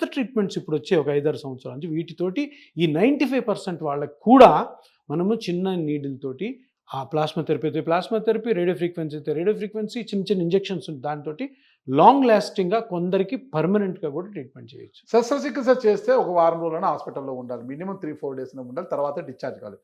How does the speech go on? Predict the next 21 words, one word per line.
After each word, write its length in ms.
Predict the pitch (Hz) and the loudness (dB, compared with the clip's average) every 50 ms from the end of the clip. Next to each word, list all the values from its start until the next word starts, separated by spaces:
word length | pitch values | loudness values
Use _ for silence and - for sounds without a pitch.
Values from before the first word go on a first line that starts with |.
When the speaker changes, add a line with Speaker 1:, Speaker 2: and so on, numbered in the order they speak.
| _ _ _ - | _ _ _ -6
Speaker 2:
మీరు 120 | 226 285 254 | -4 -4 0
ప్లాస్మా 480 | - 208 190 214 240 240 - 277 269 | 2 6 6 6 6 6 6 6 6
స-, 220 | - - 233 226 - - | 6 4 2 0 2 2
థెరపీ 260 | 214 208 208 214 208 - 185 | 2 2 2 0 -4 -4 -4
చేసిన 240 | 180 170 - 180 160 | -6 -4 -6 -8 -4
తర్వాత 460 | - 151 143 139 131 123 120 - - - - - - _ _ _ - | -4 -2 -2 -2 -2 -4 -4 -4 -6 -6 -6 -8 -16 _ _ _ 0
ఎంత 200 | 202 214 214 294 269 | 0 2 4 4 4
సమయం 460 | 277 262 247 247 247 240 240 233 233 226 226 220 220 214 214 214 214 | 6 6 4 4 4 2 2 0 -2 0 0 0 2 0 0 2 2
తర్వాత 340 | 196 202 202 196 196 202 | 2 4 4 2 2 0
మన 140 | 185 185 180 | -2 -6 -6
ఇంటికి 220 | 175 165 190 165 160 | -8 -8 -8 -6 -6
వెళ్ళొచ్చు? 320 | 160 156 147 - 139 143 - _ _ _ _ - | -6 -6 -6 -8 -10 -18 -20 _ _ _ _ -10
Speaker 1:
హాఫ్ 280 | - - 165 175 170 | -2 0 0 0 0
అన్ 100 | 165 151 | 0 -2
అవర్. 180 | 143 127 117 - - _ _ _ _ _ - | -2 -4 -6 -10 -14 _ _ _ _ _ -2
Speaker 2:
హాఫ్ 180 | 175 208 208 220 | 0 2 2 4
అన్ 80 | 220 208 | 6 6
అవర్? 160 | 190 165 - | 6 4 4
Speaker 1:
అరగంటలో 460 | 165 170 190 175 180 175 165 233 233 | 6 6 6 6 4 0 0 0 0
ఇంటికి 200 | 185 160 156 147 | 0 0 0 -2
వెళ్ళిపోవచ్చు. 420 | 135 127 - 131 - - - - | -2 -4 -6 -12 -16 -16 -16 -20